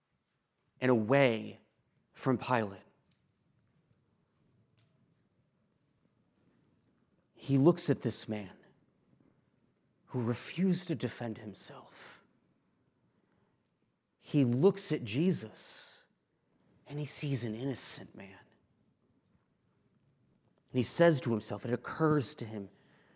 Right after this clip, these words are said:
"Jesus is receiving the beating that was meant for me. He's going to bear the cross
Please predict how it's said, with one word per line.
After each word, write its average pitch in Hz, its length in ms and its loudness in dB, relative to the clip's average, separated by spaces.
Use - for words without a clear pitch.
"Jesus 143 640 0
is 110 140 -6
receiving 135 760 -4
the 107 120 -6
beating 135 680 -6
that 135 140 -8
was 104 220 -2
meant 104 440 -8
for - 280 -4
me. 107 520 -4
He's 170 360 2
going 175 240 4
to 139 160 0
bear 139 380 0
the 110 120 -2
cross - 960 -10